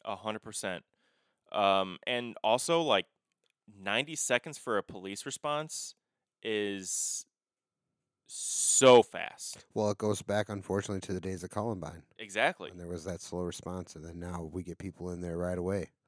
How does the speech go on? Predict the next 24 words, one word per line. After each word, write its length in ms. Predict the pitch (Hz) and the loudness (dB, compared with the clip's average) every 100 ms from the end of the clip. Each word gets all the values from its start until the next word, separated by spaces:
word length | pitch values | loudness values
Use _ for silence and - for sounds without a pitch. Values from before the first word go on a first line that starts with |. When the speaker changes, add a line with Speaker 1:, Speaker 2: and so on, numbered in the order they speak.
| _ | _
Speaker 1:
Yeah. 260 | 110 127 110 | 0 4 4
Speaker 2:
That's 160 | 90 - | 0 -14
what 160 | 95 | -8
you 120 | 104 92 | -4 -4
have 100 | - | -6
to 120 | - | -6
do, 180 | 98 92 | -6 -4
unfortunately. 720 | 80 - 82 - 58 82 87 | -8 -10 -10 -10 -16 -16 -12
Speaker 1:
Yeah, 200 | 117 104 | -6 -6
and, 300 | 76 101 90 - | -6 -10 -14 -8
uh, 440 | - 101 92 90 - _ _ _ | 0 2 2 0 -4 _ _ _
you 120 | 113 | -8
know, 160 | 104 95 | -6 -4
we 160 | 98 | -4
go 180 | 101 104 | 2 2
back, 180 | 98 92 - | 2 -2 -2
we 140 | 110 | -8
even 300 | 107 110 104 | -6 -6 -4
go 160 | 101 90 | -2 0
back 280 | 95 98 - | 0 -2 -6
to, 440 | 117 104 95 92 90 _ _ - | -10 -8 -6 -8 -10 _ _ -10
you 80 | 110 | -4
know, 180 | 98 92 | -2 -2
the 460 | 98 95 92 87 | -2 0 -2 -4